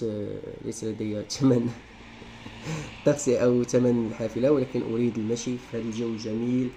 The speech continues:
وكان الجو، آه، رائع جدًا. فقلت: "لما لا أقوم ب، آه، نطلق رجليا شوية حنا بالدارجة المغربية؟" الناس ديال القرية عرفتوا هذا المكان،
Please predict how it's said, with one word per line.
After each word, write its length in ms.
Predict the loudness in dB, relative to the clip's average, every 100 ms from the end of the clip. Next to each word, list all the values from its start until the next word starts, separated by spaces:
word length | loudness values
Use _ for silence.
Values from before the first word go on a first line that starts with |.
| -14 -20 -20 -20 -20 -16 -12
وكان 420 | -2 0 2 0
الجو، 440 | 0 -2 0 0 -2 -6 -6
آه، 380 | -4 -2 -2
رائع 300 | 0 0 -2
جدًا. 520 | -2 -2 0 2 2 2 -4 -2
فقلت: 420 | -2 2 0 0
"لما 260 | 0 2 2
لا 220 | 2 0 -2
أقوم 460 | -12 -2 0 0 -2
ب، 160 | -2 -4 -10 -16 -10
آه، 520 | -8 -8 -8 -10 -10 -14 -18 -20 -18 -18 -18 -18 -20 -20 -20 -20 -20 -8 2
نطلق 220 | 4 6
رجليا 300 | 6 8 6
شوية 320 | 6 4 4
حنا 180 | 4 0
بالدارجة 380 | 2 2 2 0
المغربية؟" 640 | 0 0 -2 4 4 4
الناس 280 | 6 8 8
ديال 160 | 6
القرية 260 | 6 6 4
عرفتوا 260 | 4 0 0
هذا 100 | 0
المكان، 500 | 0 0 2 2